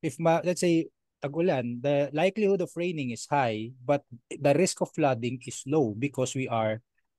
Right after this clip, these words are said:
uh, in a high place, so there's technically no risk as, as well with that one, no? Uh, impact din, let's say, pag bumahaba, high impact ba siya sa amin? Hindi naman,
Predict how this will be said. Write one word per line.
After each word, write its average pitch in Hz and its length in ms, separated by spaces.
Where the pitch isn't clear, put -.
uh, 127 400
in 127 160
a 117 400
high 165 240
place, 117 320
so 143 80
there's 143 240
technically 123 560
no 104 240
risk 101 260
as, - 260
as 120 160
well 104 220
with 101 160
that 95 240
one, 92 180
no? 107 220
Uh, 120 320
impact 175 420
din, 180 320
let's 135 220
say, 143 260
pag 151 140
bumahaba, 151 720
high 131 260
impact 123 320
ba 123 80
siya 120 140
sa 117 180
amin? 117 380
Hindi 160 180
naman, 117 400